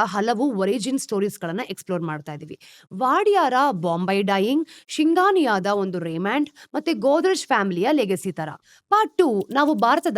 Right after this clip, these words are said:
ಕೆಲವು ದೊಡ್ಡ ಡೆವಲಪರ್ಸ್‌ಗಳ ಒಂದು ರಿಯಲ್ ಎಸ್ಟೇಟ್ ಬ್ಲೂ ಪ್ರಿಂಟ್ಸ್‌ನ ಡಿಕೋಡ್ ಮಾಡೋಣ. ಕಳೆದ ಎರಡರಿಂದ ಮೂರು ಡಿಕೇಡ್ಸ್‌ಗಳಲ್ಲಿ ಅವರ ಒಂದು ಮಾಸಿವ್ ಸ್ಕೇಲ್ ಹೇಗೆ ಅಚೀವ್ ಮಾಡಿದ್ರು ಅಂತ, ಮತ್ತೆ ಫ್ಯೂಚರ್‌ನಲ್ಲಿ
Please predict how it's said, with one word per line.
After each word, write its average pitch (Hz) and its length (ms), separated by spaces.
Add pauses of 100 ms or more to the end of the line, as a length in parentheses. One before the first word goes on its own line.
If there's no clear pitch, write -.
(140)
ಕೆಲವು 208 360
ದೊಡ್ಡ 254 300
ಡೆವಲಪರ್ಸ್‌ಗಳ 190 800
ಒಂದು 185 220
ರಿಯಲ್ 214 300
ಎಸ್ಟೇಟ್ 196 420
ಬ್ಲೂ 196 240
ಪ್ರಿಂಟ್ಸ್‌ನ 165 420
ಡಿಕೋಡ್ 190 420
ಮಾಡೋಣ. 147 260 (400)
ಕಳೆದ 370 320
ಎರಡರಿಂದ 311 460
ಮೂರು 269 300
ಡಿಕೇಡ್ಸ್‌ಗಳಲ್ಲಿ 202 840
ಅವರ 208 240
ಒಂದು 202 280
ಮಾಸಿವ್ 254 460
ಸ್ಕೇಲ್ 202 360
ಹೇಗೆ 208 280
ಅಚೀವ್ 208 380
ಮಾಡಿದ್ರು 160 360
ಅಂತ, 147 300
ಮತ್ತೆ 302 240
ಫ್ಯೂಚರ್‌ನಲ್ಲಿ 269 800